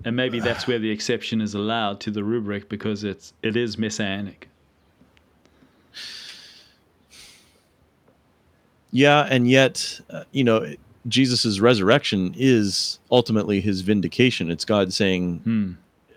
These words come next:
Speaker 2: "My servant has been righteous all along, um, but he suffered because he was doing it on your behalf, not on his own behalf." <laughs>
Speaker 1: Yeah. I guess,
Speaker 2: Um,
Speaker 1: uh, what I'm looking for is some nuance, because I've always had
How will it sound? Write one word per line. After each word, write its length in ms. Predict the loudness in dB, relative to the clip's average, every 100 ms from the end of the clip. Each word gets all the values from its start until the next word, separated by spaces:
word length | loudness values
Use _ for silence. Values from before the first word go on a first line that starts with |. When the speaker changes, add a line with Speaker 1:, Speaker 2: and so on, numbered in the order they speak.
| _ _ _ _ 0
Speaker 2:
"My 180 | 2
servant 380 | 2 4 4 4
has 120 | 0
been 180 | 2 4
righteous 440 | 4 4 2 -2 2
all 260 | 4 4
along, 480 | 4 6 4 2 -6 -12 _ _ _ _ _ _ _ _ _
um, 520 | 0 2 0 -4 -12 -16 _ _ _ _ _ _ _
but 100 | 2
he 140 | 4
suffered 500 | 4 2 4 2 0
because 600 | -4 2 4 4 2 -4 -10
he 180 | -4 0
was 120 | 2
doing 220 | 4 2
it 100 | 2 -2 -14 _ -2
on 160 | 0
your 220 | 6 6
behalf, 380 | 6 4 4 4
not 180 | 4 4
on 100 | 4
his 160 | 2 4
own 180 | 2 2
behalf." 440 | -2 -2 -2 -2
<laughs> 340 | -4 -4 -12 -6
Speaker 1:
Yeah. 220 | -6 -6 -12 -20 -14 -6
I 80 |
guess, 380 | 0 0 -2 -6
Speaker 2:
Um, 60 | -2
Speaker 1:
uh, 100 | -2
what 240 | 0 0
I'm 140 | 0 -2
looking 260 | -2 -4
for 320 | -4 -4 -2
is 160 | -4 -4
some 300 | -4 -2 0
nuance, 400 | 0 -2 -4 -6
because 400 | -6 -4 -4 -4
I've 260 | -4 -2 -2
always 260 | -2 -4
had 380 | -4 -4 -4 -6